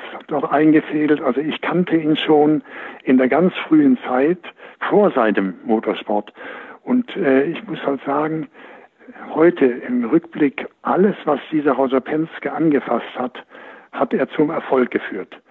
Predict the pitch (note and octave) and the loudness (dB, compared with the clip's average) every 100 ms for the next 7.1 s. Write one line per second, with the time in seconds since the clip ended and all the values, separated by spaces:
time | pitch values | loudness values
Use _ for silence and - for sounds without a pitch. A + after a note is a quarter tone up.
0 | - - - - B2+ B2+ C3+ C3 C3 B2+ | -20 -20 -20 -6 -4 0 -2 -2 0 -2
1 | G#2+ - C3 A#2+ B2 B2 C3+ F3+ F3 D3 | -4 -8 -6 -4 -4 -2 2 4 4 2
2 | - A#2 B2 B2+ B2 A#2+ A#2 A2+ G#2+ G2 | -2 -2 0 2 2 0 -2 -4 -6 -10
3 | - B2 - D3 - - - C3 C3 B2+ | -6 -6 -4 -6 -8 -8 0 2 2 0
4 | - - - _ - C3 A#2+ A#2+ A#2 G#2+ | -6 -20 -20 _ -2 -2 0 2 4 4
5 | - G2+ - _ - - - - D#3 G3 | 2 -8 -12 _ -20 -18 -12 -2 4 6
6 | A3+ - - - _ _ C#3+ C#3+ - C#3+ | 4 -2 -14 -20 _ _ -4 -2 -4 -6
7 | D3+ | -6